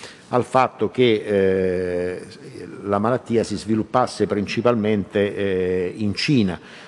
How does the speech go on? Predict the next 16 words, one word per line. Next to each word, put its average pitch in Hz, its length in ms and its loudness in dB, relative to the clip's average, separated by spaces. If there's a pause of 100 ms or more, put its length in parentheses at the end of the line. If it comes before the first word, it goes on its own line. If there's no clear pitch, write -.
(120)
dove 110 360 4
c'era 104 460 4
un 104 140 -4
forte 107 420 0
contrasto 107 720 -2
per, 101 320 0
eh, 95 340 -2 (200)
perché 92 240 -8
si - 140 -6
parlava 98 360 2
di 95 160 0
repressione 101 800 0
di, 98 320 -8
di 98 160 -4
gruppi 107 400 -2
religiosi 98 720 0